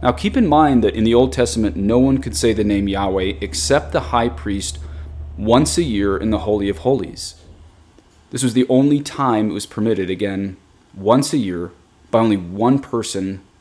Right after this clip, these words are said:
in Israel to say that name Yahweh. Saying it for anyone else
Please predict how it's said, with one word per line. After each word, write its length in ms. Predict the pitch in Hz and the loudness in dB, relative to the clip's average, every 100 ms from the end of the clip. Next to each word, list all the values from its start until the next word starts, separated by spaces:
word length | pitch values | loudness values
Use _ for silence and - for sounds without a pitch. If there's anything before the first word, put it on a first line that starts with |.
| _ _ | _ _
in 140 | 98 98 | -6 -4
Israel 480 | 107 104 104 95 | -4 -2 -2 -2
to 140 | 95 - | -6 -8
say 260 | - 107 | -2 0
that 220 | 104 101 87 | 2 0 -4
name 240 | 95 90 | -4 -4
Yahweh. 540 | 90 90 82 71 62 - _ _ _ _ _ _ _ _ _ _ - | -6 -6 -6 -10 -16 -20 _ _ _ _ _ _ _ _ _ _ -14
Saying 480 | - 120 147 185 | -2 2 4 4
it 280 | 110 - - | 2 0 -8
for 140 | - 107 | -4 4
anyone 320 | 135 131 110 | 6 6 4
else 540 | 92 92 - - - | 0 -2 -4 -8 -10